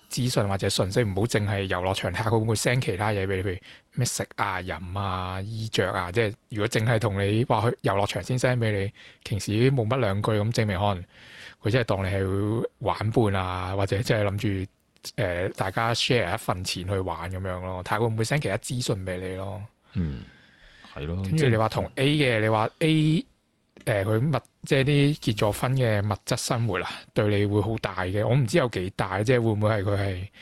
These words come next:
Speaker 1: 佢係總裁，你係嗰啲咩，呃，小白啊，即係提升咗咁多。噉如果唔係嘅話，你會唔會係你，你發奮圖強啊？你做，呃，即係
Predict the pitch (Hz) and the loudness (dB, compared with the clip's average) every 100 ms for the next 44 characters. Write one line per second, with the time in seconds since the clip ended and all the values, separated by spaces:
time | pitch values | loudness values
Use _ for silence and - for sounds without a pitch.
0 | - - - _ - 107 - 90 117 123 | -18 -18 -20 _ -2 0 0 0 0 2
1 | 92 92 101 110 113 120 120 123 120 120 | 2 2 2 2 2 4 4 4 4 2
2 | 123 - - 85 87 - _ - - 92 | 0 -4 -4 -4 -6 -10 _ -10 -2 -2
3 | 107 107 95 101 98 98 110 - _ _ | 0 -2 -2 0 0 0 -2 -6 _ _
4 | - _ - 120 - 95 92 123 113 104 | -20 _ 0 0 2 -2 0 0 2 0
5 | 95 - 101 101 - - - - 139 147 | -2 0 0 -2 -12 -20 -8 -2 2 4
6 | 170 87 - 110 104 104 110 123 113 104 | 2 0 -2 0 2 2 2 2 0 0
7 | 123 127 110 113 127 110 101 107 - - | 2 2 2 2 2 2 0 0 -2 -10
8 | - - - _ 110 120 127 - 110 - | -20 -20 -20 _ -2 0 0 0 -2 0
9 | 104 92 101 92 104 110 107 110 113 110 | -2 0 0 2 2 2 2 0 2 2
10 | 110 - _ 110 87 87 90 - _ _ | 0 -4 _ -2 0 -2 -4 -10 _ _
11 | _ _ 131 117 107 | _ _ -2 0 0